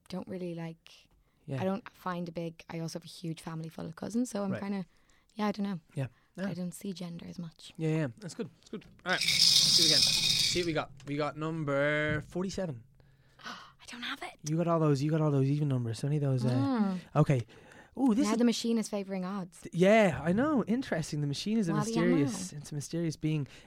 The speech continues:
Speaker 2: And this question hasn't come up before. What
Speaker 1: Okay.
Speaker 2: is your biggest career disappointment?
Speaker 1: Ooh.
Speaker 2: Yeah, it's a, it's a
Speaker 1: Mm, I don't know.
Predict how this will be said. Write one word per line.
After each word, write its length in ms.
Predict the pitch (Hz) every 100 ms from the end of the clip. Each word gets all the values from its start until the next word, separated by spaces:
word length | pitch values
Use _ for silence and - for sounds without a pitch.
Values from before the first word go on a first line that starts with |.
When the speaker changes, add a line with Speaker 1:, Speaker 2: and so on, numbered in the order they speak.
| -
Speaker 2:
And 220 | 165 175
this 120 | 208
question 240 | - - 147
hasn't 200 | 131 127
come 80 | 202
up 80 |
before. 280 | 165 - 113 - -
What 180 | 202 233
Speaker 1:
Okay. 100 | 214
Speaker 2:
is 120 | 240
your 80 | 302
biggest 520 | 226 214 175 - -
career 380 | - 160 170 156
disappointment? 640 | 143 135 - 151 117 110 - _ _ _ _ _ _ _ _ _ _ - - - _ _ _ _ _ _
Speaker 1:
Ooh. 600 | 262 339 381 370 294 254 226
Speaker 2:
Yeah, 80 |
it's 160 | 214 202
a, 420 | 190 175 175 180 - - _ -
it's 120 | -
a 240 | 247 156 - - - -
Speaker 1:
Mm, 800 | 269 330 330 302 226 190 185 185 180 - - _
I 100 | 262
don't 220 | 311 339 214
know. 480 | 214 269 233 165